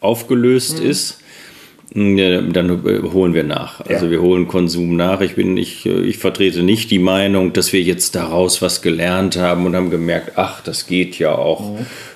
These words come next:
Speaker 1: mit viel weniger und man ist ja auch schön, wenn man zu Hause kocht."
Speaker 2: Mhm.
Speaker 1: Ja, ich hab jetzt auch tatsächlich, in, ich war ja, äh, auch in, in Quarantäne und, äh, drei Wochen sogar, weil das irgendwie eine Woche gedauert hatte, bis ich meinen blöden Tester hatte.
Speaker 2: Mhm.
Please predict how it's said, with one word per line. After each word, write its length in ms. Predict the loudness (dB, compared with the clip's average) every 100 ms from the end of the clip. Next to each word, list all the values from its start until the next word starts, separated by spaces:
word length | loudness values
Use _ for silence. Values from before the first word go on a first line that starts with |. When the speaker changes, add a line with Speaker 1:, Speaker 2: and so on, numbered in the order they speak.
| -4
Speaker 1:
mit 180 | -4 -2
viel 320 | -2 -2 0
weniger 960 | 2 2 2 2 0 2 2 4 2 2
und 260 | -2 -6
man 180 | -6 -6
ist 260 | -6 -8 -2
ja 120 | 0
auch 180 | 0 -4
schön, 460 | -4 2 4 4
wenn 100 | 2
man 220 | 0 0 -2
zu 200 | -4 -2
Hause 340 | 0 -2 -6 -4
kocht." 500 | -2 -2 -4 -10 -6
Speaker 2:
Mhm. 240 | -4 -2
Speaker 1:
Ja, 220 | 0 0 0
ich 140 | 0
hab 180 | 0 0
jetzt 200 | -2 0
auch 200 | -2 -2
tatsächlich, 720 | -2 -2 -2 -2 -2 -4 -4
in, 200 | -4 -4
ich 180 | -8 -4
war 220 | 0 2
ja, 180 | 4 2
äh, 720 | -2 -8 -4 -4 -4 -6 -6
auch 220 | -4 -4 -2
in, 240 | -4 -4
in 280 | -4 -6 -4
Quarantäne 800 | -4 -2 -2 -2 0 2 2 2
und, 200 | 0 -2
äh, 300 | -6 -4 -4
drei 300 | -2 2 2
Wochen 300 | 4 2 0
sogar, 340 | 0 2 2 2
weil 120 | 2
das 180 | 0 -2
irgendwie 340 | -2 0 0
eine 220 | 0 2
Woche 200 | 2 2
gedauert 420 | 2 2 4 4 2
hatte, 180 | 0
bis 200 | 0 0
ich 80 | 0
meinen 260 | -2 -2 0
blöden 340 | 0 2 -2
Tester 420 | -2 -2 -2 -2 -2
hatte. 280 | -2 -2 -2
Speaker 2:
Mhm. 280 | -2 -2